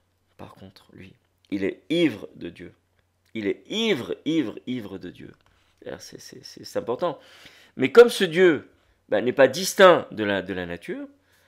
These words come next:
Bayle a pu aussi justement dénommer Spinoza, un petit peu en dehors du système, l'athée du système. Hein.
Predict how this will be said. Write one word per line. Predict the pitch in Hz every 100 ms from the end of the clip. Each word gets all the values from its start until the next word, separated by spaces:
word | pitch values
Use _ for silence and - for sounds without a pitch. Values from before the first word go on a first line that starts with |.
| _ -
Bayle | 123 143 120 90 - _ _ _ _ _
a | -
pu | 101 131
aussi | 123 - 123 113 - _ -
justement | 107 185 - 185 170
dénommer | 147 123 110
Spinoza, | 101 - 95 92 135 190 - _ _ _ _ _ _ _ _ _ _ _ _ _ _ _ - - -
un | 123
petit | 127 -
peu | - 110 147 143 _ _
en | -
dehors | 104 113 101
du | 104
système, | - - - 143 165 120 _ _ _ _ -
l'athée | 107 120 123 202 208 127 -
du | 95 101
système. | - 107 - 92 87 _ _ _ -
Hein. | -